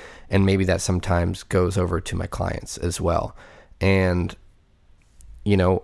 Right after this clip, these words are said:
I think when you have that relationship with a client and with a corporation or with the marketing team or with somebody, they wanna go back and, and use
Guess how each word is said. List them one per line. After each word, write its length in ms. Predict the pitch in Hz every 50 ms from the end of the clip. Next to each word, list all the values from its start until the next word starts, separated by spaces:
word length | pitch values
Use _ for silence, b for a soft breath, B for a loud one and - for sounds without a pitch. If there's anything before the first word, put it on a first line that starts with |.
| - -
I 120 | - 101
think 320 | 104 - - 123 117 107 - - - - - - - - - - -
when 220 | 98 101 107 110 110
you 100 | 110 107
have 300 | 92 - 101 107 113 110
that 160 | 117 113 110
relationship 680 | 110 101 92 98 98 98 - 107 98 - - 101 90 -
with 220 | - 98 95 -
a 60 | -
client 440 | 87 - - - 92 92 92 92 - -
and 340 | - 90 87 90 90 92 - - - - - _ _ _ _ _ _ _ - -
with 480 | - - 101 101 92 90 - - - - _ -
a 80 | - 95
corporation 640 | - - - 101 - 101 98 95 90 - - - 92
or 120 | 92 90 90
with 280 | 92 95 92 - - - B B B B B B B B B -
the 180 | - 104 104
marketing 500 | 101 104 104 101 95 - 90 92 90 90
team 380 | - - - 95 95 87 87 90
or 80 | 90
with 200 | 92 95 98 -
somebody, 520 | - - - 101 98 92 90 90 92 98 - B B B B B B B B B - - - - -
they 300 | - 104 98 107 107 113
wanna 280 | 110 110 113 110 107 101
go 200 | 95 - 95 98
back 300 | 92 95 92 95 - -
and, 200 | 85 - - - -
and 220 | - 85 90 110 143
use 440 | 160 92 95 90 85 - - -